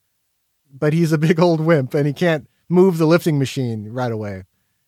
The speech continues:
And his wife has to almost, like, embarrass him a little bit, like, "Hey, don't worry about it."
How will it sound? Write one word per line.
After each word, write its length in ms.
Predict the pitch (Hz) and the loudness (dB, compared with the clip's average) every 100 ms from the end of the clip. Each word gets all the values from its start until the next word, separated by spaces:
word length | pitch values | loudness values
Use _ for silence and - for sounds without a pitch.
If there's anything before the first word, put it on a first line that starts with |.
| _ | _
And 100 | 143 | -6
his 140 | 165 147 | -4 0
wife 260 | 170 170 | 2 2
has 160 | 180 165 | 0 -4
to 60 | 147 | -4
almost, 260 | 139 131 | -2 -4
like, 120 | 135 | -6
embarrass 440 | 117 107 104 113 - | -6 -8 -6 -8 -8
him 100 | 110 | -10
a 40 | |
little 140 | 104 104 | -10 -10
bit, 160 | 101 | -12
like, 200 | 98 107 | -12 -12
"Hey, 320 | 131 190 185 180 | -10 -10 -10 -10
don't 420 | 170 156 151 180 | -10 -10 -10 -8
worry 160 | 196 | -6
about 300 | 185 151 147 | -4 -2 0
it." 160 | 156 143 | -2 -4